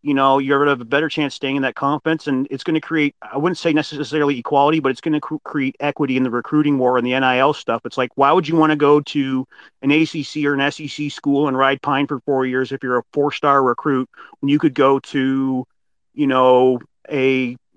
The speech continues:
you, you, you know, a, any other, like, a, go to Coastal Carolina or B Y U and be a three-year starter? The, it's gonna, it's gonna make things, put a little things more in favor for the little guy.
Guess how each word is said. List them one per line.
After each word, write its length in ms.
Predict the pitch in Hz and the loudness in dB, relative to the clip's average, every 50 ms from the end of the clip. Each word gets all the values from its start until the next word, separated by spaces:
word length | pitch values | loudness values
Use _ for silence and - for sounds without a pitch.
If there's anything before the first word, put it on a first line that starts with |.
| - | -12
you, 140 | 175 165 147 | -8 -6 -4
you, 220 | - - 143 139 - 151 | -2 0 -2 -2 0 0
you 100 | 147 135 | 0 0
know, 420 | 135 131 131 131 131 131 139 135 | 2 2 4 4 4 4 4 2
a, 240 | 104 135 131 127 - - - | 0 0 0 -2 -2 -4 -2
any 240 | 151 151 151 151 151 | 0 2 4 6 4
other, 220 | 147 143 143 139 | 4 2 0 -2
like, 240 | 117 131 123 123 - | -2 -4 -4 -4 -4
a, 80 | 127 120 - 131 120 _ - - _ _ _ - | -8 -10 -10 -12 _ _ -20 -20 _ _ _ -4
go 100 | - 151 | 0 0
to 80 | 143 143 | 0 0
Coastal 360 | - - 156 151 - - 147 | 0 0 -2 -2 -2 -4 -6
Carolina 720 | - - 151 139 135 131 135 139 147 147 143 131 131 127 - _ _ _ _ _ _ _ _ _ - - | -2 0 0 2 2 4 4 4 4 4 2 0 0 -2 -4 _ _ _ _ _ _ _ _ _ -10 -4
or 240 | 143 139 139 135 131 | 0 0 2 0 0
B 180 | 113 131 151 | -4 -6 -4
Y 200 | 151 143 147 131 | 0 2 4 4
U 220 | 135 139 147 160 151 | 2 2 0 -2 -2
and 100 | 147 143 | -2 -2
be 160 | 131 135 135 | -4 -6 -8
a 20 | 131 | -8
three-year 320 | - 143 143 143 143 135 | -8 -6 -6 -4 -4 -6
starter? 340 | - - - 147 151 143 131 | -6 -2 -2 0 0 0 0
The, 120 | 117 123 127 127 | -2 -4 -8 -8
it's 160 | 147 147 - - | -10 -10 -8 -6
gonna, 240 | - 156 156 147 | -4 -2 -2 -2
it's 180 | 143 123 131 - | -2 -4 -6 -8
gonna 200 | - 165 151 143 | -6 -4 -2 0
make 220 | 139 143 160 156 | 0 0 -2 -2
things, 260 | - 165 160 156 147 - | -4 -4 -4 -4 -4 -6
put 120 | - 160 | -6 -6
a 60 | 151 | -4
little 220 | 139 151 156 156 143 | -2 -2 -2 -4 -6
things 340 | 131 - 156 156 151 139 | -6 -4 -4 -2 -2 -2
more 160 | 131 139 139 147 | -2 -2 -2 -2
in 120 | 151 139 | -4 -2
favor 280 | - 147 143 147 151 151 | 0 0 0 0 0 -2
for 140 | - 160 | -4 -4
the 80 | 135 123 | -4 -4
little 260 | 123 123 127 139 151 | -2 -2 -2 0 0
guy. 360 | 156 151 147 156 175 180 180 | 0 2 4 4 4 2 0